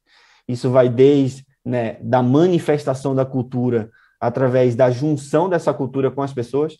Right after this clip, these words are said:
Vou destacar uma frase que o Flávio falou aqui no início, que é justamente de aceitar a falha, né? Porque não existe inovação sem a, sem a aceitação da falha. Você vai errar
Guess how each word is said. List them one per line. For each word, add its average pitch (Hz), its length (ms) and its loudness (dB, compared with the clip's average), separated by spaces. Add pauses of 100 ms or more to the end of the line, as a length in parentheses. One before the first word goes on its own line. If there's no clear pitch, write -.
(360)
Vou 131 140 -2
destacar 143 340 0
uma 139 160 2
frase 131 380 2
que 135 120 -6
o 127 60 -2
Flávio 143 400 2
falou 135 280 0
aqui 131 180 -6
no 127 80 -4
início, 135 360 -4
que 135 160 -2
é 117 220 0 (260)
justamente 139 440 -4
de 127 120 0
aceitar 143 640 2
a 147 80 2
falha, 135 420 0
né? 127 140 -6
Porque 131 460 -6 (200)
não 147 200 2
existe 151 320 -2
inovação 135 500 0
sem 147 320 -4
a, 139 80 -4
sem 143 300 -10
a - 20 -6
aceitação 135 460 -8
da 123 100 -2
falha. 135 400 -4 (400)
Você 127 240 -2
vai 139 320 4
errar 127 420 0